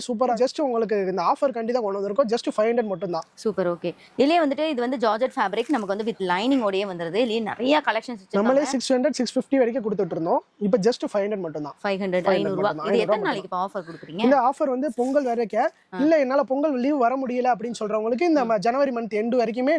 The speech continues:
Speaker 1: கொடுக்குறோம். இந்த
Speaker 2: இந்த
Speaker 1: ஆஃபர்,
Speaker 2: ஆஃபரை
Speaker 1: இந்த
Speaker 2: வந்து
Speaker 1: ஆஃபர்
Speaker 2: நீடிக்கிறீங்க.
Speaker 1: கொடுக்குறோம்.
Speaker 2: வெறும் ஐந்நூறு
Speaker 1: just
Speaker 2: ரூபாய்க்கு
Speaker 1: ஃபைவ் ஹண்ட்ரட் மட்டும் தான்.
Speaker 2: சூப்பர். And நேர்ல வந்து பாருங்க, இந்த with ஷாலோட இருக்குல்லையா, இந்த கலெக்ஷன்ஸ்லயுமே நிறைய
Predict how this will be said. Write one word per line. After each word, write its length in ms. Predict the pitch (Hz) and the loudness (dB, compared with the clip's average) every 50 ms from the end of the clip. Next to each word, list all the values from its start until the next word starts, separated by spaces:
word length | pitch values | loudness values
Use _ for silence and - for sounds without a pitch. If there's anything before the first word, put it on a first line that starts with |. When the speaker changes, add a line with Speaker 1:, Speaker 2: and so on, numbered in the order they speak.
| 220 214 | 2 0
Speaker 1:
கொடுக்குறோம். 300 | 202 165 185 175 175 - | -2 0 -2 -2 0 2
இந்த 80 | 226 233 | 2 4
Speaker 2:
இந்த 140 | 220 208 | 4 4
Speaker 1:
ஆஃபர், 100 | 214 - | 2 2
Speaker 2:
ஆஃபரை 160 | 170 233 214 208 | 0 -2 2 2
Speaker 1:
இந்த 80 | 226 | 2
Speaker 2:
வந்து 80 | - 330 | 2 2
Speaker 1:
ஆஃபர் 80 | 269 | 0
Speaker 2:
நீடிக்கிறீங்க. 320 | 254 196 185 208 214 254 185 | -4 -4 -4 -6 -4 -4 -4
Speaker 1:
கொடுக்குறோம். 180 | 165 165 156 - _ _ _ _ _ 196 220 | -4 -4 -8 -12 _ _ _ _ _ -2 0
Speaker 2:
வெறும் 260 | 247 285 320 330 302 254 214 214 | 0 2 2 2 2 2 0 -2
ஐந்நூறு 320 | 240 254 254 262 247 220 | -2 -2 0 0 -2 0
Speaker 1:
just 80 | 208 214 | 2 2
Speaker 2:
ரூபாய்க்கு 260 | 233 226 277 302 196 240 | 2 2 2 0 2 2
Speaker 1:
ஃபைவ் 100 | 233 233 | 0 0
ஹண்ட்ரட் 200 | 240 240 220 196 185 | -2 -4 -4 -4 -6
மட்டும் 240 | 160 196 180 175 165 | -6 -6 -4 -4 -6
தான். 100 | 165 _ _ _ _ _ _ _ _ - | -8 _ _ _ _ _ _ _ _ -12
Speaker 2:
சூப்பர். 240 | 196 - 165 156 - _ _ _ _ _ - - - - - - - - | -6 -4 -4 -6 -6 _ _ _ _ _ -20 -20 -20 -20 -20 -14 -2 0
And 120 | 185 190 196 196 202 | 2 2 2 2 2
நேர்ல 260 | 208 226 247 269 254 | 2 2 2 2 2
வந்து 120 | 226 233 247 - | 0 -2 -2 0
பாருங்க, 280 | 226 208 214 208 202 240 302 302 - 220 | 0 0 0 -2 -2 -4 -4 -4 -2 -2
இந்த 300 | 226 247 269 285 294 294 320 320 269 | 0 2 4 4 4 4 2 0 0
with 160 | 240 - - - | -4 -6 -6 -2
ஷாலோட 340 | 254 247 277 302 311 294 285 269 | 0 0 2 2 2 2 0 0
இருக்குல்லையா, 260 | 208 - 220 247 247 | -2 -4 -4 -4 -2
இந்த 80 | 196 196 202 | -2 -2 -2
கலெக்ஷன்ஸ்லயுமே 520 | 208 226 254 262 311 277 233 269 285 320 311 247 | -2 -2 0 0 0 0 0 0 0 0 0 -2
நிறைய 380 | 196 180 220 240 247 269 302 | -2 -4 -6 -6 -4 0 0